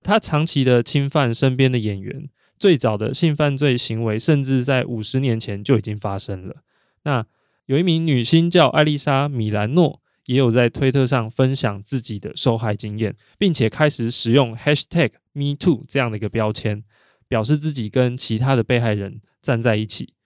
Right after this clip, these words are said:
接着又有更多的演员跳出来表示自己曾经被哈维性骚扰过，其中甚至包含知名的演员安杰丽娜·裘丽、莎莉·赛隆、朗玛·舒曼等。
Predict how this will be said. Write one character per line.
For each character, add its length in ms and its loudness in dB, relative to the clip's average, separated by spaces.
接 120 4
着 160 6
又 140 6
有 80 8
更 240 0
多 140 2
的 160 0
演 180 0
员 220 -4
跳 200 4
出 120 2
来 120 6
表 200 0
示 280 -2
自 140 -4
己 140 0
曾 180 -2
经 180 -4
被 200 4
哈 240 2
维 260 0
性 240 -2
骚 160 0
扰 140 -2
过， 320 -10
其 140 0
中 200 2
甚 160 2
至 120 0
包 180 2
含 180 2
知 200 -4
名 120 0
的 80 2
演 280 -2
员 340 -6
安 220 -4
杰 240 0
丽 160 -4
娜· 180 -2
裘 220 -8
丽、 220 -4
莎 260 0
莉· 140 2
赛 220 2
隆、 340 -2
朗 180 0
玛· 200 2
舒 180 0
曼 240 4
等。 140 -6